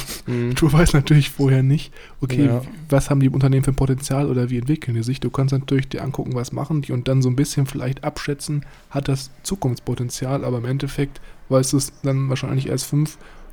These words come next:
Speaker 1: bis fünfzehn Jahre
Speaker 2: Mhm.
Speaker 1: später, weil gerade die Technologieunternehmen, die brauchen ja auch so ein bisschen Zeit, bevor sie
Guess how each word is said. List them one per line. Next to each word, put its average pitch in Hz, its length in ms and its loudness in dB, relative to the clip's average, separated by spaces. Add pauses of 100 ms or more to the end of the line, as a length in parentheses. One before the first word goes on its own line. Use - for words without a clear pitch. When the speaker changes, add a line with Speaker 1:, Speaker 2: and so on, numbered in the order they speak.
Speaker 1:
bis 135 160 2
fünfzehn 147 400 -2
Jahre 139 200 4
Speaker 2:
Mhm. 131 60 2
Speaker 1:
später, 143 520 -4 (500)
weil 135 220 2
gerade 135 280 0
die 135 100 -2
Technologieunternehmen, 139 1120 0 (600)
die 135 80 8
brauchen 135 420 4
ja 110 80 -2
auch 123 140 -4
so 131 100 -2
ein 123 120 0
bisschen 135 320 0
Zeit, 135 280 0 (160)
bevor 131 340 0
sie 131 280 2